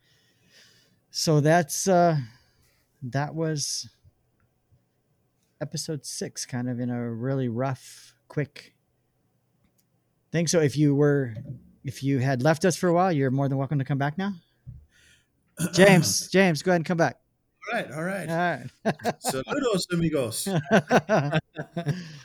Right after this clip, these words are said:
Speaker 1: Uh, so yeah, e-, episode six was good. Uh, o-, obviously, I mean, as you're going through these episodes, episode seven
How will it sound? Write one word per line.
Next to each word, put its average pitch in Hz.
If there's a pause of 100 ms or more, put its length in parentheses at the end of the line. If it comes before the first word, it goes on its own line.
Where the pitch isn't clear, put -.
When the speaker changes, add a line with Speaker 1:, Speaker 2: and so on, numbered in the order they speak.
(400)
Speaker 1:
Uh, 143 (880)
so 170
yeah, 139
e-, 147
episode 175
six 151
was 120
good. 131
Uh, 131
o-, 156
obviously, 190
I 175
mean, 156 (840)
as 190
you're 170
going 160
through 165
these 135
episodes, 151
episode 180
seven 151